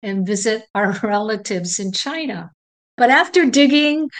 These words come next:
no more than six inches, we got tired and figured that we would never reach the other side of the world.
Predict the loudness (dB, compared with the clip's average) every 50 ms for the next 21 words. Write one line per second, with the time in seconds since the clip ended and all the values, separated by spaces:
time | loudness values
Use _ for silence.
0 | -16 -16 -8 -2 2 4 4 6 6 6 6 4 4 4 2 2 0 0 -2 -4
1 | -6 -6 -6 -6 -6 -4 -4 -4 -4 -4 -4 -4 -2 -2 -2 -2 -4 -6 -10 -12
2 | -14 -18 _ _ _ _ _ _ _ _ -6 -4 -2 2 2 2 2 2 -2 -8
3 | -6 -2 -2 0 2 2 0 0 -2 -4 -8 -12 -12 -10 -8 -8 -8 -8 -8 -8
4 | -10 -12 -16 _ -4 -2 -2 0 0 0 -2 0 0 -2 -2 -2 -2 -2 -2 0
5 | 0 0 0 0 0 -2 -2 -2 -2 -2 -4 -4 -6 -8 -8 -6 -4 -2 -2 -4
6 | -4 -6 -8 -8 -8 -8 -8 -8 -8 -10 _ -6 -4 -4 -2 -2 -2 -4 -2 -2
7 | -2 -2 -2 -2 -2 -2 -2 -2 -2 -4 -4 -6 -6 -8 -8 -8 -8 -6 -6 -4
8 | -4 -2 -4 -4 -6 -8